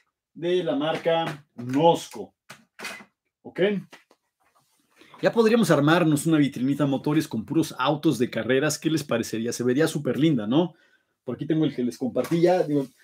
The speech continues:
se me han quedado aquí, no los he, no los he guardado, pero tengo aquí otros juguetes a la mano que son puros coches de carreras y que seguramente ya armaríamos una vitrinita así de puras carreras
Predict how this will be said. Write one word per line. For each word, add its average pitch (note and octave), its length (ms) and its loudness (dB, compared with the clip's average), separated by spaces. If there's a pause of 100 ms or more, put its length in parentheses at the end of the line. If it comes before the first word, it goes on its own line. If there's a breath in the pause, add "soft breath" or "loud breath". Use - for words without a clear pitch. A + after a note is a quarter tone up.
(240 loud breath)
se C#3 100 -4
me E3 80 6
han E3 60 6
quedado E3 220 8
aquí, E3 180 2
no F3 140 6
los D#3+ 180 2
he, D#3+ 220 8
no D#3 120 4
los D#3 140 4
he D#3 80 4
guardado, C#3+ 560 6
pero A#2+ 300 -2 (280)
tengo D#3 160 -2
aquí D#3 140 -4
otros - 140 -14
juguetes D3 320 -4
a C3 40 4
la A#2 100 2
mano C#3+ 300 2
que - 60 -12
son C3 160 -4
puros C#3+ 200 0
coches C3 280 -6
de C3 100 2
carreras C3 500 2
y B2 60 -8
que - 80 -20
seguramente E3 540 4
ya C#3+ 80 6
armaríamos C#3 420 0
una D3 120 2
vitrinita B2 640 -2
así B2+ 440 -2 (400)
de C#3 140 2
puras F#3+ 340 6
carreras E3 720 4